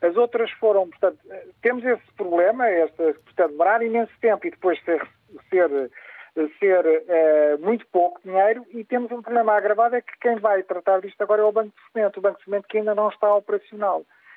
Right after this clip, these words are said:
E, portanto, este crédito, linha de crédito do, dos seiscentos milhões tem tudo para, para correr mal. Quais é que são as alternativas que seriam, eh, mais eficazes e com uma ajuda, sobretudo,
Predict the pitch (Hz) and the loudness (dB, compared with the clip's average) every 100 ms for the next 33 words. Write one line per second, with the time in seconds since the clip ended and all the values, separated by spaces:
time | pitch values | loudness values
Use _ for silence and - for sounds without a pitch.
0 | - 143 - 170 170 _ _ _ 220 - | -12 -12 -4 -4 -4 _ _ _ -18 -2
1 | 196 180 - 160 202 196 180 170 - 165 | -2 -2 -4 -4 0 2 0 -4 -8 -8
2 | 175 170 - 175 170 151 160 - _ 175 | -4 -6 -2 0 0 -4 -14 -20 _ -16
3 | 160 196 185 160 147 165 - 156 170 151 | -6 -2 -2 -2 -4 -6 -6 -4 -4 -6
4 | 160 175 190 180 196 190 190 190 _ - | -8 -4 -4 -2 -4 -4 -8 -10 _ 0
5 | 185 185 - 185 - - 196 180 143 - | 2 2 -2 -10 -6 -4 -2 0 -2 -4
6 | _ _ _ - _ _ 262 262 254 254 | _ _ _ -20 _ _ -4 -2 -2 -4
7 | 247 240 226 214 208 196 185 - 226 208 | -2 0 2 0 -2 -4 -4 -4 -2 0
8 | 214 - - 226 233 233 - 214 202 214 | 0 -4 -8 -4 -4 -6 -8 -8 -4 0
9 | 214 214 214 196 190 185 180 175 175 175 | 2 2 -2 -2 2 4 4 4 4 2
10 | 165 170 196 190 170 170 196 202 208 180 | 0 -2 -2 -4 -14 -8 0 0 0 -4
11 | 160 165 160 151 139 - 170 160 156 151 | -16 -10 -8 -8 -12 -8 -4 -2 -4 -2
12 | 165 165 185 170 143 151 - - | -2 -2 -4 -4 -6 -12 -10 -10